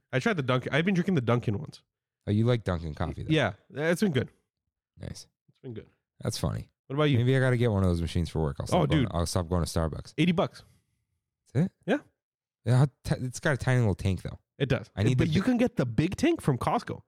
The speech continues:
Speaker 1: the max tank.
Speaker 2: I need the max tank because, like, five people use that machine every day.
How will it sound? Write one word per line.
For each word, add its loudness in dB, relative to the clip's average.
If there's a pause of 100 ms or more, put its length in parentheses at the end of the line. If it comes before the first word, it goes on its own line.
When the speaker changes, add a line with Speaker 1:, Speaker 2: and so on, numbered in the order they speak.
(240)
Speaker 1:
the 2
max 0
tank. -4
Speaker 2:
I 2
need 4
the 0
max 0
tank -4
because, -2
like, 0
five -2
people 0
use 2
that -2
machine -4
every -4
day. 2